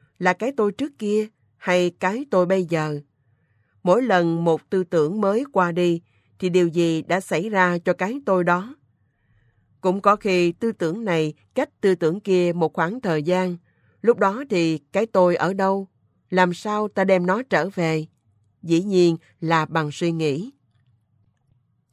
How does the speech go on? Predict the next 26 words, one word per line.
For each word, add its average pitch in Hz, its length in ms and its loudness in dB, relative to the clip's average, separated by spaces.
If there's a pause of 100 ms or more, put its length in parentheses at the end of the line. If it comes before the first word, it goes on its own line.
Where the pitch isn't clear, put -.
(420)
Tà 175 220 4
kiến 208 420 -4 (260)
là 175 180 4
nhân 185 380 0
của 190 100 -2
ảo 170 300 0
tưởng 170 420 -2 (140)
về 165 160 2
cái 202 360 -6
tôi. 180 320 0 (640)
Việc 190 160 0
đầu 180 180 2
tiên 220 320 -2
hành 165 220 -4
giả 165 200 0 (160)
cần 165 220 -2
làm 160 340 0 (100)
sau 185 220 -2
khi 175 200 0
xuất - 240 -10
định 151 280 -2 (380)
là 180 120 2
nhận 180 280 2
thức - 320 -12
về 156 240 0
tính 190 360 -4